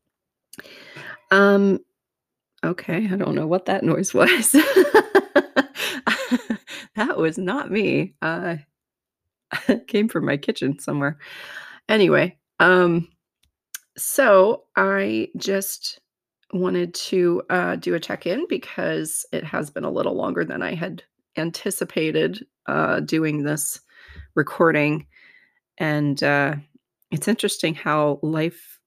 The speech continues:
sometimes seems to get in the way of, uh, <laughs> the things that I, I set out to do. But, uh, that's,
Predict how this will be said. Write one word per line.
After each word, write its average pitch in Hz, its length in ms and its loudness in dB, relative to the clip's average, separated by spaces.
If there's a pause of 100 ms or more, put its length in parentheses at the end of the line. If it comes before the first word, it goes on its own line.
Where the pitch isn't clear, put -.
(160)
sometimes 147 720 -4 (920)
seems 151 340 0
to 143 120 -2
get 139 180 2
in 139 120 0
the 139 100 0
way 143 360 0
of, 143 520 -4 (100)
uh, 151 320 -2 (180)
<laughs> - 320 4
the 170 120 2
things 147 420 0
that 151 120 0
I, 151 240 0 (240)
I 190 120 0 (240)
set - 220 0
out 240 220 0
to 247 60 4
do. 175 340 4 (600)
But, 180 400 0 (100)
uh, 151 420 0
that's, 165 520 -6